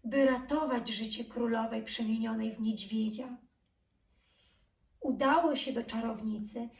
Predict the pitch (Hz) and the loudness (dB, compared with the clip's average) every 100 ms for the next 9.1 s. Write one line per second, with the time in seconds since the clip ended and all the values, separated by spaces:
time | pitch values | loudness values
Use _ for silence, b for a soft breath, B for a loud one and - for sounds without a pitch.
0 | B 233 254 254 277 277 - 269 - - | B 0 0 2 0 -2 -2 -8 -6 -2
1 | 277 262 359 330 220 - 220 226 - - | 4 4 4 2 0 -4 -6 -6 -8 -18
2 | _ _ _ 262 254 247 254 254 240 - | _ _ _ 2 4 4 4 4 4 4
3 | 294 311 247 214 208 208 226 214 208 220 | 4 4 2 2 -4 -6 -6 -6 -6 -8
4 | - - _ _ _ _ - 269 254 262 | -10 -20 _ _ _ _ 2 4 4 2
5 | - 277 269 262 254 247 262 247 262 220 | 0 4 6 6 2 0 2 2 0 0
6 | 262 285 - 247 233 B B 254 285 - | 2 2 0 -6 -10 B B 0 4 4
7 | - 269 269 277 269 254 240 - - - | 2 2 2 4 4 4 2 -8 0 2
8 | 247 240 247 254 - 233 285 285 226 226 | 2 2 0 -2 -6 -2 0 2 -2 -4
9 | 240 | -10